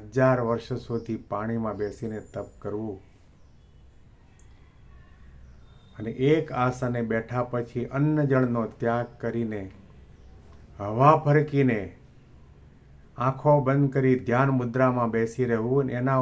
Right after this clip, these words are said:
ઉપર કીડીઓ રાફડો બાંધી દે તો પણ ખબર ન પડે. આવા પ્રકારના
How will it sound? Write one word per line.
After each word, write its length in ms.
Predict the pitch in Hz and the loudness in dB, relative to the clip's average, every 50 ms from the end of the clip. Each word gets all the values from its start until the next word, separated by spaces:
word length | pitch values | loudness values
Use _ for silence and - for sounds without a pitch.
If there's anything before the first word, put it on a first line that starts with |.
| 127 | 0
ઉપર 200 | 117 - 123 123 117 - - - | 0 -2 -2 -4 -4 -4 -6 -6
કીડીઓ 360 | 120 117 117 127 135 135 123 113 107 | -4 -2 0 2 2 2 2 0 -2
રાફડો 360 | 101 104 - - 127 131 131 | -2 -4 -4 -4 -4 -2 -2
બાંધી 420 | 117 113 110 117 120 143 156 147 147 | 0 0 -2 0 0 0 2 4 4
દે 120 | 151 143 123 98 - - - - - - - - - - - - - - - - - - - - - - - - - - - - - - - - - - - - - - - - - - - - - | 4 4 2 0 -4 -10 -20 -20 -20 -20 -20 -20 -20 -20 -20 -20 -20 -20 -20 -20 -20 -20 -20 -20 -20 -20 -20 -20 -20 -20 -20 -20 -20 -20 -20 -20 -20 -20 -20 -20 -20 -20 -20 -20 -20 -20 -20 -14 -8
તો 120 | 107 107 110 113 | -6 -4 -4 -6
પણ 280 | - - 117 104 101 - - | -6 -6 -8 -8 -8 -12 -12
ખબર 320 | - 110 98 107 107 107 104 | -10 -10 -6 -6 -6 -6 -6
ન 100 | 101 101 98 95 95 | -6 -8 -10 -10 -8
પડે. 180 | - 98 98 95 - - - - - | -8 -6 -6 -6 -8 -10 -14 -12 -8
આવા 300 | 113 110 113 120 120 120 | -6 -4 -4 -4 -4 -4
પ્રકારના 600 | 120 - 113 110 - 117 110 107 104 104 101 101 | -6 -8 -10 -8 -6 -8 -8 -8 -6 -8 -8 -10